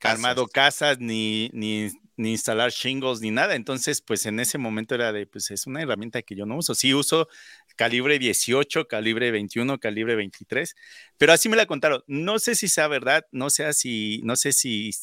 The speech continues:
Speaker 1: Bueno,
Speaker 2: si
Speaker 1: sí
Speaker 2: fue
Speaker 1: es
Speaker 2: verdad o
Speaker 1: verdad
Speaker 2: no.
Speaker 1: lo del seguro, o sea, sí es verdad que las pones directas, las Pazlo, le quitas un resorte.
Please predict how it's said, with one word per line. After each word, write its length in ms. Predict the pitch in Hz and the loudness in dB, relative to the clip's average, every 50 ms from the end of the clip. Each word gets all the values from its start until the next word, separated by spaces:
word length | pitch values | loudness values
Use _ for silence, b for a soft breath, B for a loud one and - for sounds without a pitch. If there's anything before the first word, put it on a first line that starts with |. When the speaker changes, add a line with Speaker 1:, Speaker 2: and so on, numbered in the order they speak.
| - - - | -12 -6 -2
Speaker 1:
Bueno, 260 | 143 160 160 156 143 | 0 0 2 2 0
Speaker 2:
si 120 | - 120 | 0 2
Speaker 1:
sí 140 | 117 165 175 | 4 6 6
Speaker 2:
fue 80 | 196 208 | 8 8
Speaker 1:
es 100 | 202 127 | 6 6
Speaker 2:
verdad 240 | 123 107 - 135 135 | 4 4 6 6 6
o 20 | |
Speaker 1:
verdad 160 | 135 147 151 156 | 6 6 4 4
Speaker 2:
no. 40 | |
Speaker 1:
lo 160 | 160 160 151 135 | 2 0 0 0
del 180 | 127 123 110 | 0 -2 -2
seguro, 420 | 104 - - 117 107 113 113 107 104 | -2 -4 -4 -4 -4 -2 -2 -2 -2
o 40 | |
sea, 120 | 98 123 113 | -2 -4 -4
sí 160 | - - 135 | -2 -2 -2
es 100 | 139 139 | -2 0
verdad 360 | 143 147 143 139 139 143 135 | -2 0 2 2 2 2 0
que 100 | - 156 | -2 -2
las 160 | 135 120 - | -2 -2 -2
pones 280 | - - 120 123 127 120 | -2 -2 -2 -2 -2 -2
directas, 480 | 120 113 110 107 101 - - 147 151 139 | 0 0 0 0 -2 -2 -2 -2 0 0
las 180 | 117 101 - - | -2 -4 -4 0
Pazlo, 640 | - 120 123 131 127 127 143 147 151 160 175 - B B B B B B B | 2 4 4 4 2 -2 -4 -2 -2 -2 -2 -6 B B B B B B B
le 120 | 113 117 110 | -4 -2 -2
quitas 280 | 131 123 147 139 - | 0 -2 -2 -2 0
un 100 | 151 143 | -4 -4
resorte. 840 | 143 135 127 - - 131 123 123 123 - - 147 160 170 - - _ | -2 -2 -2 -2 -2 -2 -2 -2 -2 -2 -2 -2 -2 -2 -8 -14 _